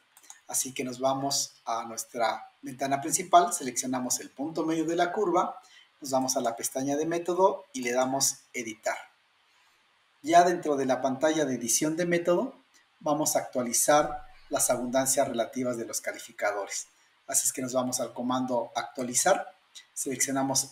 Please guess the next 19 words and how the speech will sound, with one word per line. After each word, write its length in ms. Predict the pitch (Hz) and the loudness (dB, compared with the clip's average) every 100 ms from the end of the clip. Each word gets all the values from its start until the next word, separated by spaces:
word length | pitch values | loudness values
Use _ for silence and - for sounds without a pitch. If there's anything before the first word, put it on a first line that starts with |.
| - | -2
actualizar 880 | - - 127 117 - 147 143 - - | -2 -2 -6 -4 0 2 2 0 -8
las 200 | 131 120 | -6 -4
relaciones 520 | 123 120 - 135 131 | -4 -2 0 0 -2
de 80 | 120 | -4
los 180 | 113 - | -2 0
calificadores, 1080 | - 156 147 160 - 143 143 156 - - - - _ _ - _ - _ _ _ _ _ _ _ _ _ _ - _ _ _ _ _ _ _ | 4 2 2 -4 0 4 4 4 2 0 -2 -12 _ _ -20 _ -20 _ _ _ _ _ _ _ _ _ _ -20 _ _ _ _ _ _ _
seleccionamos 960 | - 127 123 139 139 139 135 131 - - | -6 0 2 6 6 6 4 2 -2 0
todos 200 | 143 135 | 2 4
los 220 | 127 - | 2 0
compu-, 420 | 147 131 - 135 - | -2 -4 -4 -6 -6
compuestos 520 | 135 170 165 - - | -2 2 4 2 -2
presentes 600 | 156 175 185 202 202 - 127 | 0 2 4 2 0 -2 -4
y 60 | |
le 120 | 123 | -2
damos 440 | 123 127 127 - - - | 0 0 0 -2 -6 -10
ok. 240 | - 113 101 - _ - - _ _ | -8 -6 -8 -12 _ -20 -20 _ _
Y 80 | 156 | -2
con 180 | 180 190 | 2 2
esto, 460 | 190 - 175 170 | 2 2 0 0